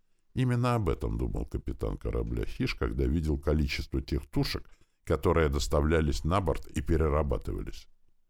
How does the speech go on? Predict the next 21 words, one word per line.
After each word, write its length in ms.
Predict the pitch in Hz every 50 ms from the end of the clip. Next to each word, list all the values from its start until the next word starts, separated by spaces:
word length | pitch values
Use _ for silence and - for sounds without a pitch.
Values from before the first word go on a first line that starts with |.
| _ _ _ _ _ _ _ _ _ _ _ _ _ _ _ _ _ _ _ _ -
Он 120 | 117 120
с 40 | 113
большим 380 | 113 127 135 131 - 165 160 147
удовольствием 640 | 139 135 139 139 147 156 131 - - 139 135 127 127
сам 300 | 117 - - 135 117 95
возил 520 | 90 90 87 80 78 87 85 76 73 76
свои 360 | - - - 95 92 90 87 82
иглоподобные 720 | 78 85 80 73 - 87 90 82 92 85 69 73 78 78
клыки 380 | 78 - - 92 85 - - 120
в 40 | -
сочащееся 720 | - 80 71 71 - 85 78 - - 71 65 - - 73
свежее 480 | - - 76 71 69 65 71 71 69
мясо. 420 | 73 71 65 - - - 62 - - - _ _ _ _ _ _ _ _ _ _ _ _ _ _ _ _ _ -
Особенно 640 | - - - - - - 98 98 92 90 78 69
ему 240 | 65 60 58 60 60
нравилось 560 | 58 57 60 62 53 50 50 52 55 - -
вытаскивать 640 | - 67 - - - 117 - - - 64 58 53 50 -
из 100 | 53 52
разбитых 600 | 55 60 64 55 62 62 64 62 - 58 55 57
голов 420 | 58 57 67 73 80 - - -
мозг. 460 | - 67 65 60 53 - - - -